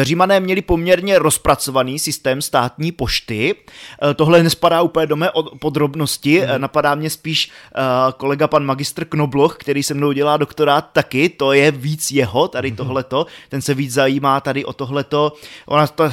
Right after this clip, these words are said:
Speaker 1: pošta totiž byla poměrně dost spojená i s, třeba s výzvědnou činností. On se právě zabývá tady těmi speciálními různými agenty a tak v období císařství. Ale,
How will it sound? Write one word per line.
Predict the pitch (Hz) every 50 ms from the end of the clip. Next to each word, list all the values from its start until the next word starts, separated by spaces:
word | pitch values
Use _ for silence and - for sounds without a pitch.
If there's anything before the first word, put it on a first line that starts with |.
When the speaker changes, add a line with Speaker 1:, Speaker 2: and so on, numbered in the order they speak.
| - -
Speaker 1:
pošta | - 147 143 - - 151
totiž | - 151 135 - 131 127
byla | 123 131 147 147 143 143 143
poměrně | 143 - 143 139 143 143 147 143 135 143
dost | 135 139 139 - - -
spojená | - - - 139 139 139 139 139 139 143
i | - - 127
s, | -
třeba | - - 151 147
s | 110 117
výzvědnou | 127 135 123 120 143 139 123 139 143 143
činností. | - - 151 135 131 120 - - - - 147 156
On | 143 120
se | 110 - 131
právě | - 120 117 120 131 131
zabývá | 113 123 104 123 127 120 123 123 127
tady | - 120 110 127
těmi | 120 - 123 120 127 131 127 - - - - _
speciálními | - - - - - - 147 127 123 127 127 131 135 135 135 131
různými | 120 123 120 120 135 131 127 135 123 - - - - -
agenty | - - 135 107 156 151 143 143 - 147 147 -
a | 143
tak | 143 - 131 120 156 - - - -
v | - -
období | - 120 120 127 127 117 135 127
císařství. | - 123 - - 131 - - - - 127 131 135 165 - - _ _ - - - - - - - - - - - _ _
Ale, | - 143 156 165 165